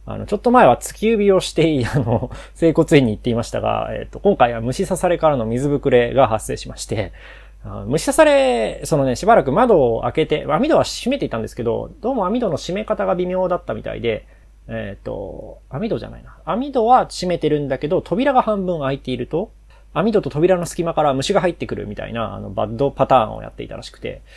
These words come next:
うん、虫が入ってきていって、あの、まあ、親もちょっと刺されてて、まあ、子供も少し刺されるっていう感じだったんですけど、まあ、親はね、まあ、治るべ、みたいな感じで、で、娘もまあ、無比塗っときゃよかろうと思ってや、塗ってたんですけど、やっぱり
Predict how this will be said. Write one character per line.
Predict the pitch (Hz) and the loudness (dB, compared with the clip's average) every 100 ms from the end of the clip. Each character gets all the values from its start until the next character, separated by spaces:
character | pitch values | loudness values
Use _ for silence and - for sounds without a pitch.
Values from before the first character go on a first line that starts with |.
| - - - | -20 -20 -10
う | |
ん、 | 123 117 110 104 | -8 -6 -8 -6
虫 | 110 127 | -4 -2
が | |
入 | 117 | -4
っ | |
て | - | -8
き | - | -16
て | - | -20
い | |
っ | |
て、 | - - 160 147 113 104 | -20 -4 0 0 0 -6
あ | 98 110 | -16 -12
の、 | |
ま | 120 127 | -2 4
あ、 | |
親 | 143 208 | 6 6
も | 175 | 2
ち | - | -2
ょ | |
っ | 147 | -4
と | 156 | -4
刺 | 127 | -2
さ | 135 | 0
れ | 120 | 0
て | - 110 | -2 -10
て、 | - 131 113 | -4 -2 0
ま | 117 | -2
あ、 | 120 | -2
子 | 151 | 0
供 | 208 208 | 0 0
も | 190 | -4
少 | - 233 | -2 -2
し | - | -2
刺 | 135 | -4
さ | 120 | -2
れ | 104 | -4
る | 107 | -6
っ | - | -12
て | 113 | -16
い | |
う | |
感 | - 110 | -14 -14
じ | - | -14
だ | 55 | -14
っ | |
た | - | -16
ん | - | -18
で | - | -18
す | |
け | - | -12
ど、 | 135 131 | -8 -4
ま | 135 | -2
あ、 | |
親 | 113 170 302 | -2 -2 -4
は | 330 330 294 113 | -6 -6 -2 -2
ね、 | 110 131 - - - | -4 -6 -12 -20 -12
ま | 156 | -4
あ、 | 139 | 0
治 | 135 151 | 2 4
る | |
べ、 | 113 98 | 2 0
み | 104 | -4
た | - | -12
い | - | -12
な | |
感 | 107 - 110 | -14 -16 -16
じ | 113 | -6
で、 | 127 113 113 | -4 -4 -4
で、 | 131 | -4
娘 | 175 269 285 | -4 -4 -2
も | 226 | 2
ま | 151 | 2
あ、 | |
無 | 135 214 | 2 0
比 | 190 | 0
塗 | 127 | 0
っ | |
と | - | -2
き | 143 | 2
ゃ | 131 | 2
よ | 110 | 4
か | 135 | 4
ろ | 139 104 | 4 2
う | |
と | 110 | -6
思 | 107 | -16
っ | |
て | - - | -16 -16
や、 | 90 - - - | -16 -18 -20 -16
塗 | 117 | -12
っ | |
て | 147 | -8
た | 147 | -6
ん | 107 | -6
で | |
す | 104 | -8
け | - | -6
ど、 | 123 113 - - - - - 120 | -2 -2 -4 -16 -20 -20 -14 -6
や | 139 | -2
っ | |
ぱ | 226 | 2
り | 180 127 | 2 0